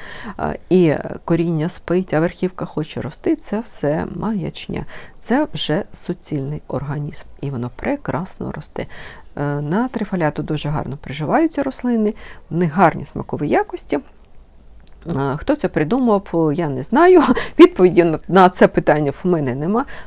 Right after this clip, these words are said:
але забийте і вирощуйте спокійно рослини. Е, чим менше ви поглиблюєтеся в це середньовіччя якесь,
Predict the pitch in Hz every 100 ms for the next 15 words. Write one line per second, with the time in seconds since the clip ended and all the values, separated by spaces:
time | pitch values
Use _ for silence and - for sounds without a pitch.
0 | - 143 180 247 - 139 156 131 170 185
1 | - 180 - 131 143 - 190 - 160 -
2 | - - 147 135 131 139 - 131 147 -
3 | - - - 143 143 147 240 220 180 156
4 | - 135 165 151 - - 147 165 180 160
5 | 143 - 147 - - - 180 - - 151
6 | 147 151 123 151 - - 147 135 - 110
7 | -